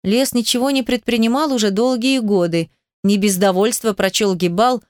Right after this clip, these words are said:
радуясь, что присутствующие отвлеклись от твоих вопросов. «Думаю, безмолвный бог мертв».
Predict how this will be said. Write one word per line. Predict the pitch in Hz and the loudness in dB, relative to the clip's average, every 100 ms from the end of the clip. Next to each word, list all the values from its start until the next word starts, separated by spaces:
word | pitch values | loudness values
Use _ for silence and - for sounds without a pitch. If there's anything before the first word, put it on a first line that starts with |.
| _ _ | _ _
радуясь, | 196 254 285 180 160 160 | -2 0 0 0 -2 -2
что | - - | -4 -4
присутствующие | 170 185 - 240 - 196 208 - 190 | -2 -2 0 -2 -2 -2 0 2 0
отвлеклись | 185 185 180 - 220 - - _ | -2 -2 -4 0 0 0 -6 _
от | - - | -10 -4
твоих | 175 175 165 | -2 -2 0
вопросов. | 180 - 165 151 160 - _ _ _ - | -4 0 -2 -2 -6 -10 _ _ _ -4
«Думаю, | 170 247 247 240 226 | 0 2 2 2 0
безмолвный | 196 196 190 214 254 240 262 | -2 0 2 2 2 0 0
бог | 247 190 214 - - | 0 0 0 -2 -2
мертв». | 185 165 151 - - | 0 0 -4 -10 -20